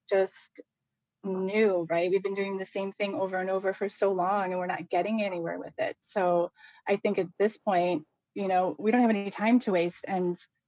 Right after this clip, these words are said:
when we see an opportunity to do something that's genuinely grassroots, um,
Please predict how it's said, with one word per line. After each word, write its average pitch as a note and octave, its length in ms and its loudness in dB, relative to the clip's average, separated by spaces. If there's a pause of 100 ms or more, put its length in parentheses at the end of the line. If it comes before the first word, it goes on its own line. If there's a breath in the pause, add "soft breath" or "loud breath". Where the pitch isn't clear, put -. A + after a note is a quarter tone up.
when G3+ 100 -2
we G3+ 100 -2
see B3 180 4
an A3 100 4
opportunity G#3 840 2 (160)
to F#3 400 4
do G3+ 360 2 (600)
something A#3 380 6
that's G3 220 0 (160)
genuinely C#4 680 10
grassroots, C#4+ 1040 2 (320 loud breath)
um, F#3 580 -2